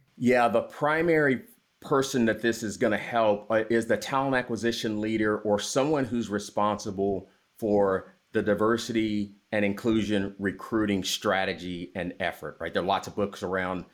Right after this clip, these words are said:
sourcing. This touches on that, uh, but it's specifically for the person who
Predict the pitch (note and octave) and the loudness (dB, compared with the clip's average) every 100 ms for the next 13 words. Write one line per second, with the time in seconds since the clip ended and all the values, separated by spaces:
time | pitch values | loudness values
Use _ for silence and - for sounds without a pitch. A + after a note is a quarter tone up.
0 | _ - - B2 - - G2+ F#2 F#2 - | _ -8 0 2 2 0 0 -2 -6 -12
1 | - A2 - - - - B2 B2 A#2 A#2 | -4 -4 -4 -16 -8 -4 -2 -2 0 0
2 | A2+ A#2 A#2+ - - - A2 F#2+ G#2+ G2+ | 2 2 0 -6 -20 -8 -4 0 0 0
3 | - G#2 - C3 A#2+ G#2+ G2+ G#2 G2 - | -4 -6 -2 -2 -2 -6 -2 -2 -2 -2
4 | G#2 G#2 F#2+ G#2 G2 F#2 | -4 -4 -4 -2 -2 -6